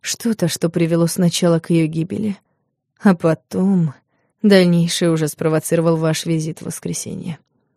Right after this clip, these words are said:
И снова что-то кольнуло, на этот раз смутная тревога. Юля удивленно посмотрела на Влада. "Откуда вы знаете, что мы ездили туда в воскресенье?"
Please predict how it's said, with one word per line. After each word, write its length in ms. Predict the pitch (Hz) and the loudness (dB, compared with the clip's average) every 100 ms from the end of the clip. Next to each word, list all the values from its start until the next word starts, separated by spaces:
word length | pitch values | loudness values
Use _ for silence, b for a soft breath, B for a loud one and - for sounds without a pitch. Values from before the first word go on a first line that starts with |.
| _ _ _ - | _ _ _ -4
И 60 | |
снова 340 | 165 220 214 175 | 0 4 6 4
что-то 300 | - 180 180 | 0 -2 0
кольнуло, 500 | 190 190 226 190 160 _ _ _ _ - | 2 4 4 4 0 _ _ _ _ 0
на 180 | 180 170 | 2 4
этот 240 | - 202 | 2 2
раз 160 | 220 214 | 2 2
смутная 480 | - 214 214 220 214 | 4 4 6 4 4
тревога. 540 | 247 254 254 175 156 _ _ _ _ _ | 0 2 2 2 -4 _ _ _ _ _
Юля 280 | 202 196 185 | 4 6 6
удивленно 400 | 175 170 180 170 | 4 4 4 2
посмотрела 520 | 175 - 202 233 175 | 2 2 2 4 2
на 120 | 160 160 | 2 2
Влада. 300 | 156 156 143 _ _ _ _ _ | 0 -2 -6 _ _ _ _ _
"Откуда 380 | - 196 - 202 | -8 -4 0 2
вы 60 | 185 | 2
знаете, 380 | 196 196 220 - | 2 0 -2 -4
что 180 | - | 2
мы 100 | 202 | 4
ездили 320 | 190 196 202 196 | 4 0 -2 -4
туда 240 | 202 190 | -2 -2
в 60 | 202 | 0
воскресенье?" 680 | 208 - 208 220 156 170 | -4 -4 -2 0 0 -4